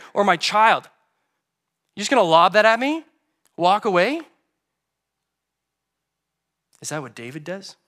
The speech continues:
Is he just all yippee skippy, it's gonna be fine? No, look at verses three and four. David is brutally honest with himself and with God about the crisis in front of him. We know that David is king.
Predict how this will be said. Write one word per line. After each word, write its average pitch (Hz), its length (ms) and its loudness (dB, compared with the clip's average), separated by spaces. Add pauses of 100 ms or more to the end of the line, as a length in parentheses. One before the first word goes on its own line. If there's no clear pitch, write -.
(920)
Is - 120 -14
he 170 80 -10
just 147 180 -12
all 123 160 -6
yippee 165 300 -12
skippy, 226 460 -10
it's 190 120 -20
gonna 190 180 -14
be 180 100 -14
fine? 190 320 -10 (1600)
No, 147 240 -8
look 165 220 -12
at 175 80 -10
verses 147 460 -10
three 185 340 -12
and 160 100 -10
four. 151 240 -10
David 156 360 -10
is 117 120 -14
brutally 175 720 -10 (280)
honest 143 580 -8
with 139 160 -14
himself - 760 -8
and 127 160 -14
with 113 200 -18
God 123 400 -6 (320)
about 123 260 -8
the 123 60 -20
crisis 139 500 -12
in 123 60 -14
front 123 240 -16
of 117 80 -20
him. 95 220 -20 (800)
We 156 120 -6
know 156 180 -2
that 165 160 -8
David 151 300 -6
is 107 120 -10
king. 226 460 -12